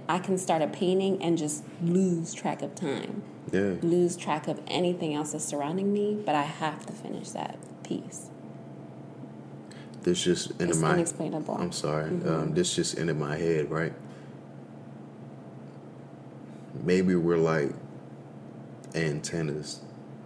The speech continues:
Speaker 2: Or you're in the car and the car has antennas, right? And you're changing radio stations. What if we are antennas that's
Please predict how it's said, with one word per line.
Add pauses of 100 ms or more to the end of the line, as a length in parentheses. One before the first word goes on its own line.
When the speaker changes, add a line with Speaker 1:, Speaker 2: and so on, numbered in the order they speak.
(1120)
Speaker 2:
Or
you're
in
the
car
and
the
car
has
antennas,
right?
And
you're
changing
radio
stations. (1200)
What
if (800)
we
are
antennas (1200)
that's